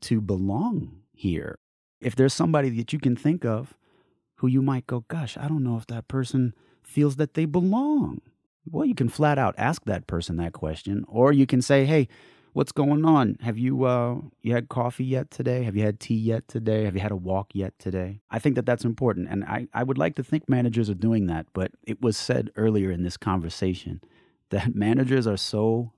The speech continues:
busy that this is a tier two or three priority, not a tier one priority. Tier one priority is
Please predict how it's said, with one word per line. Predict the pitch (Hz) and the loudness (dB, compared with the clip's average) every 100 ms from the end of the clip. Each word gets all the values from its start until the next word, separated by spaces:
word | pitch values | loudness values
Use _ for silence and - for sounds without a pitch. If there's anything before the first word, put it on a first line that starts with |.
| 87 | -4
busy | 98 107 92 92 87 _ _ _ _ - | -2 0 -2 -4 -6 _ _ _ _ -14
that | 92 98 90 - _ _ _ _ - | -4 -2 -2 -6 _ _ _ _ -6
this | 107 120 - - | 0 0 -2 -6
is | 104 98 - | -4 -4 -6
a | - 90 87 - _ _ _ _ _ - | -6 -6 -6 -10 _ _ _ _ _ -8
tier | - 120 98 92 - _ | 0 2 2 -2 -10 _
two | - 165 165 | -4 0 0
or | - 120 | 2 0
three | 101 - 131 110 | -2 -4 0 0
priority, | 95 - 76 73 73 73 76 - _ _ | -2 -6 -8 -8 -10 -12 -16 -20 _ _
not | - 151 | -4 -2
a | 135 | -2
tier | - 139 117 | 0 2 2
one | 87 95 92 | 0 0 0
priority. | - 76 76 67 - - - - - | -4 -6 -6 -8 -10 -14 -20 -20 -20
Tier | - 190 165 | -2 2 2
one | 139 160 160 | 4 2 2
priority | - 113 87 82 78 73 76 87 | 0 -2 -2 -4 -6 -8 -8 -8
is | 80 | -10